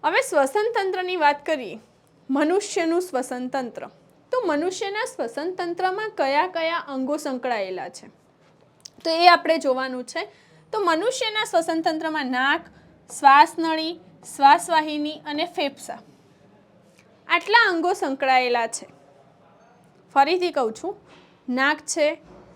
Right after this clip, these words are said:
શ્વાસનળી છે, શ્વાસવાહિની છે અને ફેફસા, આટલા અંગો આપણા શ્વસન, શ્વસન તંત્ર સાથે સંકળાયેલા છે. એમાં સૌપ્રથમ આપણે નાકની ચર્ચા કરવાની છે. જોઈએ નાક.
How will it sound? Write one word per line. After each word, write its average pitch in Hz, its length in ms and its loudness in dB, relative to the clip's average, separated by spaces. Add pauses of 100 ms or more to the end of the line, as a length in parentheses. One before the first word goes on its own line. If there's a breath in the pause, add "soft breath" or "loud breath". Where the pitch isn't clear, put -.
(120)
શ્વાસનળી 294 640 0
છે, 294 260 -2
શ્વાસવાહિની 277 1080 -4
છે 277 160 -8
અને 247 200 -8
ફેફસા, 254 500 -10 (500 loud breath)
આટલા 277 340 -4
અંગો 302 440 -4
આપણા 294 340 -2
શ્વસન, 277 460 -8 (260)
શ્વસન 262 460 -4
તંત્ર 285 360 -6
સાથે 277 340 -4
સંકળાયેલા 233 720 -6 (420 soft breath)
છે. - 220 -12 (320 soft breath)
એમાં 359 360 -2 (220 soft breath)
સૌપ્રથમ 370 680 4
આપણે 294 460 -2 (140)
નાકની 285 500 0
ચર્ચા 277 420 2
કરવાની 233 460 -6
છે. 208 240 -12 (1000 loud breath)
જોઈએ 320 480 0 (200)
નાક. 269 520 -2